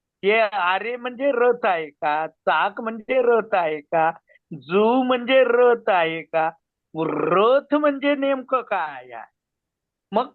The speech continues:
स्व म्हणजे नेमकं काय आहे? जर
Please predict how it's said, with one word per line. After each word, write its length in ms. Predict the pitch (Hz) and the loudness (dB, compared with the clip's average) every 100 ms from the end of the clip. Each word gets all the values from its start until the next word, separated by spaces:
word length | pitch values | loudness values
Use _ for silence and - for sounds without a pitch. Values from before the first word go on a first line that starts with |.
| - _ | -20 _
स्व 640 | _ 190 196 196 254 302 | _ 0 2 4 2 0
म्हणजे 380 | 294 285 294 294 | -2 -6 -4 -2
नेमकं 440 | 294 294 294 311 | 0 -2 0 -4
काय 400 | 302 262 226 180 | -2 -6 -6 -10
आहे? 1200 | 123 104 _ _ _ _ _ _ _ _ 135 147 | -12 _ _ _ _ _ _ _ _ _ -20 -4
जर 380 | 190 240 262 | 0 0 0